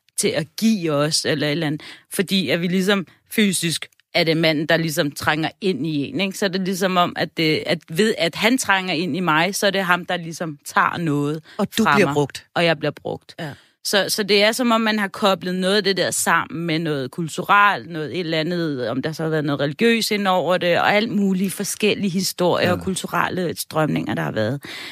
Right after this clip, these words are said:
Speaker 1: Men det, der jeg synes, der har været med tankevækkende nogle gange, det er, som om der er sådan to modpoler, ikke? Altså, enten så bliver du brugt, eller også så er jeg jo ekstrem, øh, jægeragtig, ikke? Så tager
Speaker 3: Ja.
Speaker 1: jeg og
Speaker 3: Ja.
Speaker 1: udnytter mænd.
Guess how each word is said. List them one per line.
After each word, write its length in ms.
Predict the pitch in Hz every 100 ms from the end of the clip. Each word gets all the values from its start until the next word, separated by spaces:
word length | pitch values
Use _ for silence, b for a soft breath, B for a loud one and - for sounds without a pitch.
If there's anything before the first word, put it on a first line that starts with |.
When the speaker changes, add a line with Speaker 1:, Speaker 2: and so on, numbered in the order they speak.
| B -
Speaker 1:
Men 120 | 180
det, 140 | 220
der 60 | 226
jeg 80 | 208
synes, 200 | 226 -
der 280 | 202 170 147
har 180 | 170
været 220 | 147 147 120
med 180 | 165 - - _ _ -
tankevækkende 600 | 180 180 220 185 165 170
nogle 180 | 160 156
gange, 180 | 127 143 B B B _
det 140 | 196 170
er, 180 | 208 - -
som 160 | 220 202
om 120 | 196
der 80 | 180
er 80 | 175
sådan 220 | 196 180 -
to 180 | 233
modpoler, 720 | 170 143 139 - 98 - 196 208
ikke? 120 | 196
Altså, 220 | 185 175 -
enten 280 | 220 240 254
så 120 | 202
bliver 180 | 165 143
du 80 | 139
brugt, 500 | - - 233 - - b b b _
eller 200 | 175 143
også 220 | 147 196
så 80 | -
er 60 | 254
jeg 160 | 269
jo 260 | 160 113 58 -
ekstrem, 960 | - - - - - 262 269 139 - -
øh, 460 | 180 151 127 76 - 69 - _ 175 165
jægeragtig, 960 | 156 143 190 190 _ _ - - -
ikke? 120 | 160 -
Så 80 |
tager 400 | 220 - - -
Speaker 3:
Ja. 120 | 196 214
Speaker 1:
jeg 80 | 190
og 40 |
Speaker 3:
Ja. 60 | 202
Speaker 1:
udnytter 460 | 226 262 262 185 156
mænd. 260 | 156 143